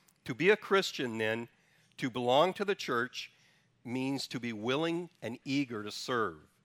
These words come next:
and then actually to serve. If you're not planning to serve in the life of a church, you should not plan to join it." Don't wait to heaven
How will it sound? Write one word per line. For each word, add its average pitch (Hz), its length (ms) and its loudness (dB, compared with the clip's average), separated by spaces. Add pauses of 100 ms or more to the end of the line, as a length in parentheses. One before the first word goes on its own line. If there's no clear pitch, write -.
(520)
and 127 180 4
then 131 140 2
actually 139 480 4
to 127 80 -4
serve. 104 480 -4
If 123 140 -8
you're 120 80 2
not 156 200 2
planning 185 440 4
to 131 80 -6
serve 131 340 -2
in 117 60 -6
the 104 80 -4
life 123 260 2
of 107 100 -6
a 95 60 -10
church, 175 560 0 (640)
you 123 80 -10
should 123 260 -4
not 123 220 2
plan 120 300 0
to 110 80 -6
join 104 340 0
it." - 140 -14 (1080)
Don't 196 260 8
wait 202 260 4
to 175 80 2
heaven 151 480 6